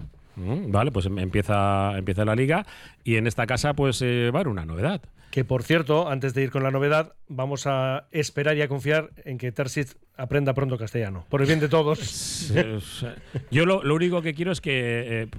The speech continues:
Speaker 1: primero, a mí no me importa que, que hablen, que hablen. Mira, nos preguntan qué sorpresa va a haber.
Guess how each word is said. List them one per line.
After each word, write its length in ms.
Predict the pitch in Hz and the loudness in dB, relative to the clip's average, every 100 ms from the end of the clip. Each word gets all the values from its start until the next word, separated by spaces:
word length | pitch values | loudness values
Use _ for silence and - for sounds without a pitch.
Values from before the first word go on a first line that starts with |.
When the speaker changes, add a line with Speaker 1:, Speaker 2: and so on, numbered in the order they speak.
| - | -6
Speaker 1:
primero, 320 | 110 139 107 | -2 0 0
a 100 | - | -2
mí 80 | 110 | 0
no 100 | 165 | 2
me 60 | 185 | 0
importa 300 | 123 127 120 | 0 0 0
que, 440 | 107 98 90 85 82 85 | -4 -8 -6 -8 -10 -12
que 120 | 85 92 | -8 -4
hablen, 720 | 98 95 95 92 90 87 80 | 0 0 0 -2 -2 -2 -4
que 60 | 90 | -2
hablen. 240 | 90 92 107 | 0 0 0
Mira, 260 | 101 95 | 2 2
nos 220 | 95 98 95 | 0 0 2
preguntan 340 | 110 113 107 | 2 2 2
qué 80 | 110 | 0
sorpresa 260 | 98 104 98 | 0 0 0
va 80 | |
a 20 | 92 | 0
haber. 160 | 90 | 0